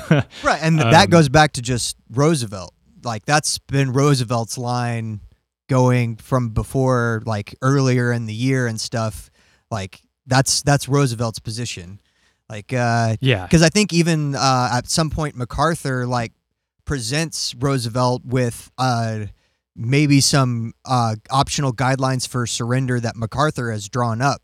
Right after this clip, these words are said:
Speaker 2: early, b-, uh, before Rose-, right before Roosevelt dies. And Roosevelt's comment, it, it's, it's almost exactly the same terms that Japan ends up agreeing to when they do surrender, except, uh, they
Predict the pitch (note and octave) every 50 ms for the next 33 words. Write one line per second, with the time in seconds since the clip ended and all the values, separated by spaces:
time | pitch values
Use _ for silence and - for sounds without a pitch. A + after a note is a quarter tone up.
0 | _ _ _ - C#3+ C3+ C#3 C#3 C#3+ C#3 C3+ B2+ B2 A2 A2+ - - A#2 - -
1 | - A#2+ A#2 - - B2+ B2+ B2 A2+ G#2 A#2 G#2+ - C#3+ C#3 B2+ B2+ B2 A#2+ A2
2 | G#2 - B2+ C3+ C3 A#2 A2 - C3+ B2 A#2+ A#2+ A2 A2 G2+ A2+ G#2 F#2+ G#2+ B2+
3 | C3+ C#3 B2 A2+ G#2+ G#2 G#2+ - - _ _ _ _ _ _ _ _ _ - A2+
4 | A2+ B2 C3 C3+ B2 A#2+ A#2 B2+ A#2+ A#2 - - - - - - C#3+ C#3 C#3 C3+
5 | C3 A#2+ G#2 - - E3 D#3+ E3 - E3 - - - - E3 D3 - E3+ F3+ G#3+
6 | A3+ A3+ - E3 C3+ A#2+ C3 D3 D#3 E3 - F3 D#3 D3 C3 - - C#3 C#3 C3
7 | - - C#3 C3+ C#3+ C#3+ D3 B2+ A#2+ B2+ G#2+ G#2+ B2 G2+ - C3 C3+ C#3 C3 A#2+
8 | B2 C3 B2 B2+ C3 B2 - - - _ _ _ - A#2+ A#2 A2 B2 B2+ C3+ C#3
9 | C3 - - C#3+ C#3+ C#3+ C#3+ C#3+ C3+ B2 A#2 A#2+ A#2 A2+ A2+ G#2+ B2+ C3 B2+ -
10 | D3+ D3 D3 D3 D3+ D#3+ D#3+ D#3+ - _ - _ _ - - _ _ - - A#2
11 | - - C#3 B2 - - - C3+ B2 A#2+ A2+ A2 G#2+ G#2 G2+ G2+ G2 _ _ _
12 | _ _ _ _ _ - A2+ A2+ B2+ B2 A#2+ A#2 A2+ A2 G#2+ G#2 G#2 G#2 G2 G2+